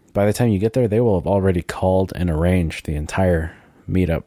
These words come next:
for you. The, the whole interview, everything. <laughs> It,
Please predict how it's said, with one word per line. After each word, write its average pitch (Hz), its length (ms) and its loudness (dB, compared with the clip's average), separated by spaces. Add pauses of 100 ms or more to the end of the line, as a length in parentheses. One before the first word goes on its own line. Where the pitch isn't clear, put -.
for - 140 -8
you. 80 240 -4 (920)
The, 87 120 0
the 85 160 -2
whole 90 200 -2
interview, 80 380 -2
everything. 85 500 -2 (1120)
<laughs> - 300 0 (1900)
It, 85 160 -8